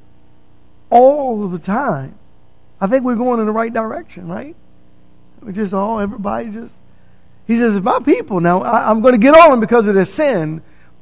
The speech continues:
And if they will just do just, just one of these four, if they will, if they will humble themselves, right? James four ten tells us to humble,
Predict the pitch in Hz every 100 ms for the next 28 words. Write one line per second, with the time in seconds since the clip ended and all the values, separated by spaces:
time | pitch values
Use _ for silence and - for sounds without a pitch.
0 | - 240 233 208 247 320 320 240 220 262
1 | 180 196 247 233 190 - - 226 - -
2 | - - - 247 190 240 330 302 285 214
3 | - 269 165 156 - - - 226 214 262
4 | 247 214 - - 220 247 226 220 190 277
5 | 330 339 262 185 170 160 - - - -
6 | - 156 196 175 151 156 - - - -
7 | - - - - - - - - - -
8 | - - - - - - - 131 147 190
9 | - - - - - 196 202 180 202 196
10 | 208 240 190 160 143 - - - - -
11 | - 180 170 220 190 - -